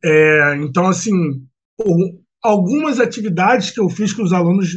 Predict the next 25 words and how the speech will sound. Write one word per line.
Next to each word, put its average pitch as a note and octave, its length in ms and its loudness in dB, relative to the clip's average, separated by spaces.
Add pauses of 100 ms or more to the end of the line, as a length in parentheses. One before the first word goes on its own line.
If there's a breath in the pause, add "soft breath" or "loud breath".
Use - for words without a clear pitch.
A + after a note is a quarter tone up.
mais F3 380 0
em E3+ 160 2
épocas F3+ 360 -4
de C#3+ 440 -12
Copa F3+ 300 -2
do E3 120 -4
Mundo E3 520 -2
e C#3+ 60 -8
tudo E3 220 -8
mais, F3 260 -2
mas F3+ 240 -2
acho F#3+ 280 -2
que A3+ 100 -8
muito G3+ 460 -2
aquém F#3+ 480 -6 (580 loud breath)
do E3 200 2
que - 100 2
eu G3 100 6
poderia F3+ 880 4 (400)
fazer, F3 540 4
né? D#3 100 -2
Eu D3+ 120 0
acho E3 220 -2
que, E3+ 380 0
de C#3 120 -12